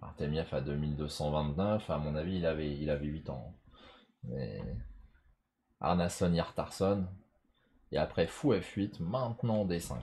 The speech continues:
voilà. Ça, c'est, à mon avis, le traitement moderne de, de cette position. Arnason, Hjartarson. Et là, l'idée, c'est de faire le fameux C quatre, hein. Donc l'autre fait C quatre, B quatre, cavalier B sept. Et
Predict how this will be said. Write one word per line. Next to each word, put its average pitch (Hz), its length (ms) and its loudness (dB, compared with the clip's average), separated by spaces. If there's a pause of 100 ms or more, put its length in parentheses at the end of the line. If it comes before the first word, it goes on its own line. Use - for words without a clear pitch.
voilà. 62 300 0
Ça, 143 320 4
c'est, 107 400 2 (580)
à 90 80 2
mon 101 220 4
avis, 101 200 6
le 98 120 4
traitement 92 400 0
moderne 95 440 4 (140)
de, 82 80 -6
de 87 160 -2
cette - 300 -4
position. 76 420 -2 (1300)
Arnason, 98 680 4 (100)
Hjartarson. 82 640 -2 (140)
Et 98 80 2
là, 127 140 10
l'idée, 117 360 8
c'est - 240 2
de 127 60 2
faire 107 200 6
le 98 60 6
fameux 98 320 4
C 117 200 0
quatre, 80 300 0
hein. 73 160 -4
Donc 78 200 -4
l'autre 95 160 2
fait 76 140 -4
C - 180 -6
quatre, 143 400 4 (600)
B 87 220 2
quatre, 113 420 6
cavalier 85 480 4
B 76 140 -2
sept. 120 460 4 (1300)
Et 90 160 0